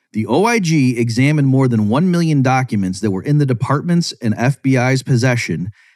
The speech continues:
and conducted over a hundred and seventy interviews involving more than one hundred witnesses. These witnesses included former F B I Director Comey, former Attorney General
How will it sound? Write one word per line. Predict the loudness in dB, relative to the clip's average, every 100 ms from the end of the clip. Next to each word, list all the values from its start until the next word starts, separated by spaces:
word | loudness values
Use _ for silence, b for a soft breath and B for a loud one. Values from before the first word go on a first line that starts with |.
| b
and | -4 0
conducted | 2 2 0 -2 -2
over | 0 0
a | 0
hundred | -2 -2 -2
and | -2
seventy | -2 0 0
interviews | 0 0 2 0 0
involving | -2 0 0 2 2
more | 2
than | 0 0
one | -2
hundred | 0 0 2
witnesses. | -2 -4 -6 -8 -10 -12 -20 _ _ _ _ _
These | 0 2
witnesses | 2 0 -2 0 0
included | 2 0 0 0 0
former | -2 0 2
F | 0 -2
B | -2
I | 0
Director | 0 0 -2 -6
Comey, | -4 0 2 2 2 0 -2 _
former | _ -2 0 0
Attorney | 0 0 2 2
General | 2 2 2 2 0 -2